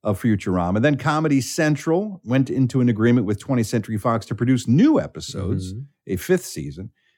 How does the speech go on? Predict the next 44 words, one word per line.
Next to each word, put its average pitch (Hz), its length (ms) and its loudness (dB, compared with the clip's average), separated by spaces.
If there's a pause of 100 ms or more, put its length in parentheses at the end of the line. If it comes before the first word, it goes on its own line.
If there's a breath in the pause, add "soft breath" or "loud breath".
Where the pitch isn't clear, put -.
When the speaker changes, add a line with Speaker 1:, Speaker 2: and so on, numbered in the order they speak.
(120)
Speaker 1:
Then 143 200 4
that 196 160 0
got 127 180 -2
canceled 101 440 -4
again, 165 360 0
and 143 120 2
now 151 220 2
it's 139 140 -2
back 135 260 0
again 120 300 0
when 101 160 0
Hulu 135 400 4
has 104 160 -2
revived 107 420 0
the 95 60 -4
series 98 420 -4
with 90 100 -6
a 87 80 -6
twenty-episode 90 880 -4
order. 90 320 -8 (380)
And 127 100 2
I'm 123 80 2
glad 170 280 2
to 156 40 -4
report 156 400 0
my 139 140 0
buddy 143 320 0
John 135 500 0
DiMaggio 139 560 2
will 123 160 2
be 123 140 0
returning 123 480 0
in 117 80 2
the 110 80 0
voice 110 240 0
of 92 220 -4
Bender 117 400 4
the 104 100 0
Robot, 92 560 -2
making 95 280 -4
Speaker 2:
Nice. 90 60 -2
Speaker 1:
everybody 92 440 -6
very 95 320 -2
happy. 107 420 -4